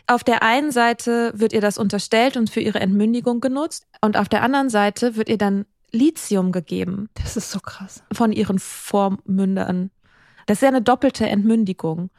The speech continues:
Speaker 1: Das eine, du nimmst Substanzen und deswegen kannst du nicht über dich entscheiden und wir geben dir Substanzen, weil du nicht über dich entscheiden kannst.
Speaker 2: Mhm.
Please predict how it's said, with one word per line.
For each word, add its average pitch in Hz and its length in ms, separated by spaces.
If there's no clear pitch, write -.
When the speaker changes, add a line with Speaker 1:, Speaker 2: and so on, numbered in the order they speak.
Speaker 1:
Das 208 120
eine, 277 600
du 240 140
nimmst 240 280
Substanzen 220 720
und 208 100
deswegen 208 240
kannst 220 320
du 208 40
nicht 202 360
über 202 160
dich 196 140
entscheiden 220 440
und 202 120
wir 214 80
geben 269 320
dir 220 100
Substanzen, 202 640
weil 214 120
du 214 80
nicht 214 160
über 202 120
dich 196 140
entscheiden 190 460
kannst. 196 420
Speaker 2:
Mhm. - 40